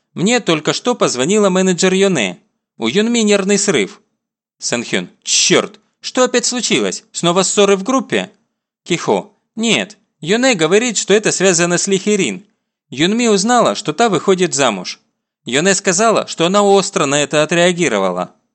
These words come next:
Сэнхен. «Что значит остро?» Кихо. «Я не знаю, что имела в виду Юне, когда это говорила.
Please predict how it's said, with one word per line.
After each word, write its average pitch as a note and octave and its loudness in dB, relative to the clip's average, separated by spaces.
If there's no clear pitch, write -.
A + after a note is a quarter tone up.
Сэнхен. C3 -4
«Что - -2
значит G3+ 0
остро?» C#3+ 0
Кихо. B2 -2
«Я D3+ 0
не A#3 0
знаю, F3 0
что D3+ 0
имела C3+ 2
в A#2 -4
виду C3 -2
Юне, G#3 0
когда A#2 -2
это A2 0
говорила. A2 0